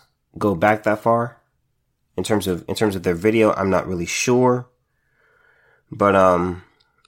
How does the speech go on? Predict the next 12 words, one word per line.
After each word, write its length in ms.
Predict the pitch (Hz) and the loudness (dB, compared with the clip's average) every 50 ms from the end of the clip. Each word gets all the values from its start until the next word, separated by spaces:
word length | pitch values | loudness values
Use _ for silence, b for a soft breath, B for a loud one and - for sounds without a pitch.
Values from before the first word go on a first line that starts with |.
| _ _ _ _ _ _ _ _ _ - | _ _ _ _ _ _ _ _ _ 0
unless 480 | 104 107 107 113 123 135 131 - - | 2 4 4 4 4 4 2 0 -4
vi-, 420 | - - 98 95 104 117 110 - - - _ _ | -6 -8 -10 -4 0 0 0 0 -4 -12 _ _
here's 300 | - - 131 139 143 131 | -10 -4 0 0 0 0
the 60 | 127 | -2
thing, 280 | - 143 131 113 87 - - | -2 0 0 0 0 0 -2
unless 460 | 98 107 113 123 131 147 - - - | 0 2 2 4 2 2 0 -2 -6
video 680 | - 95 101 113 120 123 127 123 120 117 120 120 113 | -8 -8 -4 -2 0 2 2 4 4 4 4 2 0
comes 420 | 110 - - - 120 127 135 139 151 | 0 -4 -4 -2 -2 0 0 0 0
out, 460 | 143 117 95 104 110 - - - - _ _ _ _ _ _ _ _ _ _ _ _ _ _ _ _ _ _ _ _ _ _ _ _ _ - | 2 2 2 0 -2 -4 -10 -18 -18 _ _ _ _ _ _ _ _ _ _ _ _ _ _ _ _ _ _ _ _ _ _ _ _ _ -2
uh, 340 | 101 95 95 90 90 90 - - - | 2 4 4 4 4 2 0 0 0
of 240 | 107 120 113 104 92 | 0 2 0 0 0
this 440 | 90 87 90 104 - - - - - | 0 0 0 0 -2 -6 -10 -12 -14